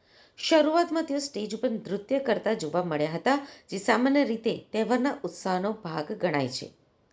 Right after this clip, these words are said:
પરંતુ તેમણે આગળ જઈને માઇક હાથમાં લઈ એક ગીત ગાયું, જેની અશ્લીલતાએ સૌને ચોંકાવી દીધા હતા. આ ગીતના શબ્દો એટલા અભદ્ર હતા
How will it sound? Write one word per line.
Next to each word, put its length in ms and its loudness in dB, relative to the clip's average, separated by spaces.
પરંતુ 280 4
તેમણે 400 4
આગળ 320 2
જઈને 320 -2
માઇક 260 0
હાથમાં 340 0
લઈ 300 2
એક 140 -8
ગીત 320 -2
ગાયું, 400 2
જેની 300 0
અશ્લીલતાએ 640 2
સૌને 340 0
ચોંકાવી 380 -2
દીધા 220 -8
હતા. 240 -12
આ 140 6
ગીતના 340 2
શબ્દો 440 2
એટલા 340 -2
અભદ્ર 460 4
હતા 340 0